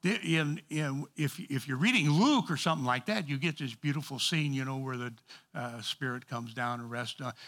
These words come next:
"This is my Son in whom I am well pleased." Uh, I, I just, I, I love that. You know, it's beautiful. But we don't have that here. Matter of fact, we don't have the baptism here. We got John talking about when he was baptized, but we don't have the baptism here.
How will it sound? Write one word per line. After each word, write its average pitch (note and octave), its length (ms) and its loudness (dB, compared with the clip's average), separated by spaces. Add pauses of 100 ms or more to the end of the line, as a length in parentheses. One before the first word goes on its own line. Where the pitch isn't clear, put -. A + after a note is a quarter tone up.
(160)
"This C#3 240 0
is C3+ 320 -6
my A2+ 220 -12
Son B2 320 -4
in A2 140 -8
whom C3 200 -8
I A2+ 140 -8
am A2+ 180 -8
well A2 300 -10
pleased." A#2 420 -6 (680)
Uh, B2 60 -8 (320)
I, B2+ 200 -8
I C3+ 100 0
just, C#3 220 -2
I, B2 340 -6
I A2 60 -2
love D#3+ 280 2
that. A#2+ 340 -2
You C#3 120 -4
know, C3 140 -2
it's C3 200 -4
beautiful. C3 540 -2 (240)
But E3+ 180 6
we C#4+ 80 8
don't C#4 140 6
have D4+ 240 4
that D#3 160 4
here. A#2 260 -4 (920)
Matter G#3+ 140 2
of B3 80 -2
fact, B3+ 220 4
we F#3 100 6
don't A3 300 4
have G#3 240 6
the F#3 60 2
baptism F#3+ 680 4
here. C#3 160 2
We B2 120 0
got C#3+ 300 2 (640)
John D#3+ 260 4
talking C4+ 400 4
about C3+ 380 2
when C#3 160 4
he C#3 100 6
was A#2 180 -2
baptized, C3+ 540 2
but D3 140 2
we B3 120 4
don't C4+ 200 0
have B3 200 2
the F3 60 0
baptism - 640 -8
here. - 240 -20